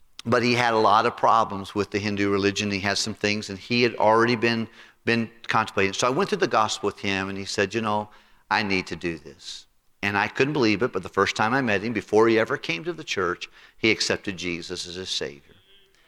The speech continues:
That night I said, "Chris, is there anybody that you know that might like to, to hear this too?" He says, "There's only one guy that comes to my mind.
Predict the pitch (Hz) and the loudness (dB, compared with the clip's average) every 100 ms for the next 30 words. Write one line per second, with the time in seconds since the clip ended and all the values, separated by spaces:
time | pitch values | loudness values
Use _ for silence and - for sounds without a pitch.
0 | _ _ _ _ _ _ 160 170 165 180 | _ _ _ _ _ _ -2 2 2 4
1 | 151 139 - 131 - 190 190 139 110 123 | 2 2 0 0 2 2 4 2 2 2
2 | 202 226 - - 135 113 107 113 131 120 | 2 0 0 -2 -2 -2 -4 -2 0 2
3 | 110 117 98 78 101 107 80 98 110 - | 2 0 -2 -2 -4 -2 -2 -4 -4 -8
4 | 92 87 _ - _ _ - 98 123 110 | -10 -10 _ -20 _ _ -8 0 2 2
5 | 107 - - 113 110 127 139 _ _ _ | 0 -2 -2 -2 -4 -6 -14 _ _ _
6 | _ - 131 147 208 320 320 294 269 262 | _ -4 0 0 0 0 2 2 4 2
7 | 233 - 226 - 175 165 180 196 202 | 2 2 2 2 2 4 4 4 0